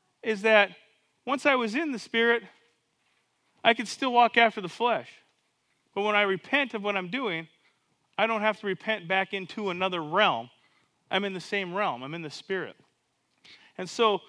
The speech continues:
when I look at that scripture, it's, it, it's one that can cause angst.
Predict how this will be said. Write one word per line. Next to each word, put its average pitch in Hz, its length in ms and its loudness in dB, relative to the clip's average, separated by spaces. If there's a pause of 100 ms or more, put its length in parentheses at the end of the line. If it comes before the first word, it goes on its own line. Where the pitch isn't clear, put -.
(280)
when 214 100 2
I 220 60 8
look 277 180 4
at 302 140 2
that 220 160 2
scripture, 226 540 0
it's, - 260 -4 (440)
it, 226 160 -2
it's 226 220 -4
one 277 280 0
that 220 180 2
can 185 120 -14
cause 214 420 4
angst. 202 480 0